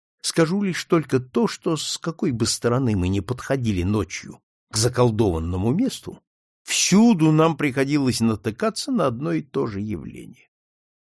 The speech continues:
Казалось, странный скелет и не менее странное живое существо со всех сторон оберегали довольно большое круглое пространство. Обойдя этот круг со всех сторон,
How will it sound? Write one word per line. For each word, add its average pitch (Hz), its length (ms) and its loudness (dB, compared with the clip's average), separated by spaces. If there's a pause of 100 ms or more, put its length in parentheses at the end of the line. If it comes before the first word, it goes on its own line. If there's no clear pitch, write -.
(240)
Казалось, 147 500 0
странный 143 540 -4
скелет 135 560 -2 (440)
и 123 120 0
не 139 140 4
менее 127 400 4
странное 104 680 -2
живое 98 440 -2
существо - 840 -4 (240)
со - 200 2
всех - 280 2
сторон 190 540 4
оберегали 117 640 0
довольно 165 420 2
большое 165 600 2
круглое 127 600 -2
пространство. - 1120 -10 (1160)
Обойдя 135 560 4
этот 117 320 0
круг 135 360 0
со 95 160 -6
всех - 300 -6
сторон, 190 440 -4